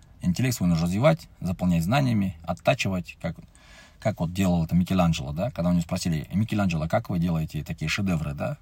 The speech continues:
Он говорит: "Я просто беру кусок камня, говорит, и отсекаю все лишнее".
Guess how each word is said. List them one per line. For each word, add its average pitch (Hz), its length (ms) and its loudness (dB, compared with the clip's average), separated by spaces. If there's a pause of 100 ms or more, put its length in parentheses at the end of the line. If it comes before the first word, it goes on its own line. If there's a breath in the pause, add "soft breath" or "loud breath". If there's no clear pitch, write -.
Он 98 100 -2
говорит: 104 120 0
"Я 120 60 0
просто 127 260 0
беру 104 380 2 (580 soft breath)
кусок - 360 -4
камня, 123 340 6
говорит, 80 240 -2
и 92 160 0
отсекаю 98 480 -2
все - 160 -4
лишнее". 80 440 -2